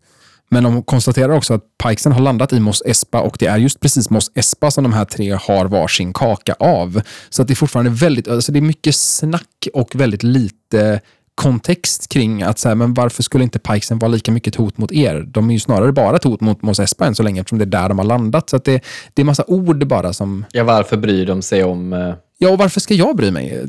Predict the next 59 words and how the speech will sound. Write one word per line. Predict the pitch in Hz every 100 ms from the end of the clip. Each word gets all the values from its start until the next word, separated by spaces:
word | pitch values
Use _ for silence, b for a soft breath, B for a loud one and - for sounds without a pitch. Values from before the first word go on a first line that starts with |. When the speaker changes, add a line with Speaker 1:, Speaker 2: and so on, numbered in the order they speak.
| -
Speaker 1:
Så | - -
här, | 71 71 -
Speaker 2:
Nej. | 170 - 190 180
Speaker 1:
va-, | 185 -
varför | 175 165
ska | - 165
jag, | 139
hur | 143
ska | 170 180
jag | 156
förstå | 160 208 240
det | 185
här, | 101
liksom? | - 110
Vem, | 113 147
vem, | 151 151
vem | 156 151
har | 135
vilka | 131 110 131
stakes | - 196 190 214
Speaker 2:
Nej. |
Speaker 1:
i | 147
det |
här? | - 110 -
Och | 127
jag | 127
menar, | 120
och | 113
Bobba | 110 101 151
som | 143
är | 113
så | 98
här | 104
jättesnäll | 104 - 131 139
och | 127
bara, | 98
"Nej, | 123
men | 151
vet | 156
ni | 165
vad? | 131 95
Jag | 175
löser | 151 110 123
alltihopa | 92 98 104 98 117 120 110 113
så | -
länge | 131 113
ni | 113
typ | 98 - _ _ _ _ _ _ -
är | 110
en, | 107 - - 107
förhåller | - 107 107 101
er | 98
neutrala." | 98 104 101 - _ - 113 90 92
Alltså | 104 139
inte | 123 143
ens | 127
typ | 117 87
så | 101
här | 90